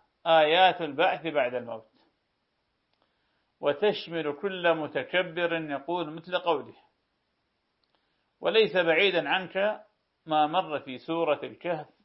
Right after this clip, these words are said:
في قصة الرجلين، فالكافر أيضًا تخيل أنه إذا يوجد بعث سيكون له أفضل من تلك الجنتين،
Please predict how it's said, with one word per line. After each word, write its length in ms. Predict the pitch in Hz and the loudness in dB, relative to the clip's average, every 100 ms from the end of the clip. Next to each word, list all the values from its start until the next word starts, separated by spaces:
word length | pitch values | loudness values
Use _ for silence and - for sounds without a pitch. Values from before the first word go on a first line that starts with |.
| _ _ | _ _
في 200 | - 135 | -10 -8
قصة 800 | 120 - 196 - _ - 196 196 _ _ _ _ _ _ - | -8 -6 -8 -10 _ -2 0 -2 _ _ _ _ _ _ 0
الرجلين، 640 | 175 175 147 123 117 113 104 _ _ _ _ _ _ _ _ _ _ _ _ _ _ _ _ _ | 0 0 -6 -8 -10 -10 -12 _ _ _ _ _ _ _ _ _ _ _ _ _ _ _ _ _
فالكافر 840 | 156 151 143 180 202 202 214 214 - _ | 0 0 2 6 6 6 2 0 -4 _
أيضًا 300 | 170 185 165 | -2 0 0
تخيل 580 | 156 156 143 180 185 175 | -4 -6 -2 -2 0 0
أنه 360 | 170 165 160 156 | 0 0 -2 -2
إذا 240 | 147 139 | -2 -2
يوجد 480 | 131 180 208 202 202 | 0 -2 0 -2 2
بعث 340 | 208 202 220 - _ - | 4 4 2 -4 _ -10
سيكون 460 | 160 156 147 165 156 | -4 -4 -4 -6 0
له 440 | 156 151 147 143 _ _ _ _ _ - | 0 0 -4 -10 _ _ _ _ _ -2
أفضل 500 | 180 180 160 180 165 | 0 -2 -2 -2 -2
من 200 | 135 127 | -10 -8
تلك 280 | 165 165 180 | -8 -8 -10
الجنتين، 600 | 147 117 107 98 113 | -10 -12 -14 -20 -20